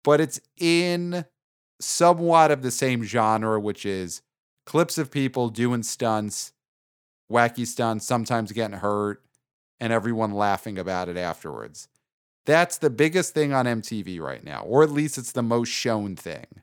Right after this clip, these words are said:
And obviously M T V is no longer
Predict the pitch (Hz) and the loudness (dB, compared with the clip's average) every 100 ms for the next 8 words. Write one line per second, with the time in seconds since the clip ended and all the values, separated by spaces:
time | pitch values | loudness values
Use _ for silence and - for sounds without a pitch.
0 | _ _ _ _ _ _ _ _ _ _ | _ _ _ _ _ _ _ _ _ _
1 | 131 127 127 127 127 123 123 123 _ _ | -2 0 2 2 0 -2 -8 -12 _ _
2 | _ _ _ _ 113 123 123 123 127 127 | _ _ _ _ 2 4 4 0 0 0
3 | 117 127 120 123 127 123 104 110 113 113 | -2 -4 -2 -2 -2 -4 -2 0 2 2
4 | 110 110 107 113 110 107 | 2 0 0 0 0 -2